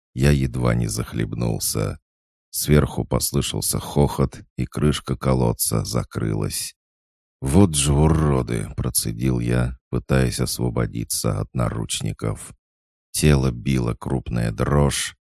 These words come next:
под ногами хрустели человеческие кости. Колодец был некрупным,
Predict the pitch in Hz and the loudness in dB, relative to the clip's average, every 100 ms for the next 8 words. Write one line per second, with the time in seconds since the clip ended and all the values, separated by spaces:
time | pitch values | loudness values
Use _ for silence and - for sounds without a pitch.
0 | _ 67 58 58 58 67 67 64 - 60 | _ -4 0 -2 0 2 2 0 -2 -6
1 | - - 65 64 60 58 - 60 57 53 | -6 -4 0 0 0 -4 -4 -2 0 -2
2 | - - - - 52 - - 55 50 - | -4 -6 -8 -6 -8 -8 -4 -4 -2 -4
3 | - 53 - _ _ _ _ _ _ 65 | -2 -2 -4 _ _ _ _ _ _ -2
4 | 62 76 78 76 - - 65 69 65 60 | 0 2 2 0 -2 -2 0 2 0 -2
5 | - 73 69 - 57 57 | -2 0 0 -2 -2 -2